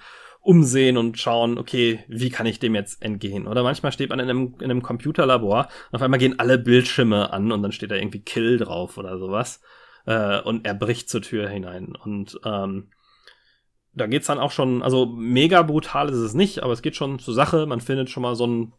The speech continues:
Polizisten, dem dann der Kopf abfällt, wenn man versucht, den <laughs> so wach zu rütteln. Man denkt, er schläft und rollt der Schädel halt weg.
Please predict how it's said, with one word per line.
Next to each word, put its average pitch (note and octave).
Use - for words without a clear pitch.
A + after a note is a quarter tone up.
Polizisten, B2
dem B2
dann A2
der G#2+
Kopf D3
abfällt, C#3
wenn C3+
man C3+
versucht, C3
den C3+
<laughs> -
so C3+
wach C3+
zu -
rütteln. C#3+
Man A2
denkt, A2+
er A#2
schläft B2
und A#2+
rollt -
der B2
Schädel A#2+
halt B2
weg. -